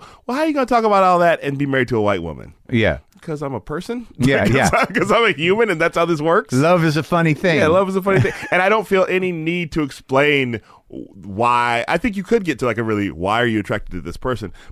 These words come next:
Speaker 1: But I don't, I don't expect anybody else to do that.
Speaker 2: Yeah.
Speaker 1: I don't expect anybody, yeah, d-, good luck, you know?
Speaker 2: Color lines are fucked up.
Speaker 1: They, <laughs> they are,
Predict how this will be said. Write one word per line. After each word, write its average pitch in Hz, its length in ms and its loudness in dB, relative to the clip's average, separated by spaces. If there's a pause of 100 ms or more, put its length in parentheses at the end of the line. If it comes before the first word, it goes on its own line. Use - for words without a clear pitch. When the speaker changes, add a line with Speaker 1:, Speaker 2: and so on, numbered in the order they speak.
Speaker 1:
But 156 160 0 (180)
I 143 120 -2
don't, 190 180 -2
I 165 80 2
don't 202 80 4
expect 196 240 -4
anybody 180 200 2
else 226 120 -2
to - 60 -6
do 135 120 -2
that. 123 240 -4 (100)
Speaker 2:
Yeah. 110 300 4 (100)
Speaker 1:
I - 60 -4
don't 160 60 -2
expect 180 220 -6
anybody, 165 280 -2
yeah, 208 140 -4
d-, 175 180 -12
good 139 220 -6
luck, 220 360 -2 (100)
you 139 160 -4
know? 127 240 0 (600)
Speaker 2:
Color 160 300 4
lines 120 340 2
are 92 60 -2
fucked - 340 -2
up. 107 180 2 (320)
Speaker 1:
They, 147 220 2
<laughs> 175 300 4
they 277 180 2
are, 240 300 2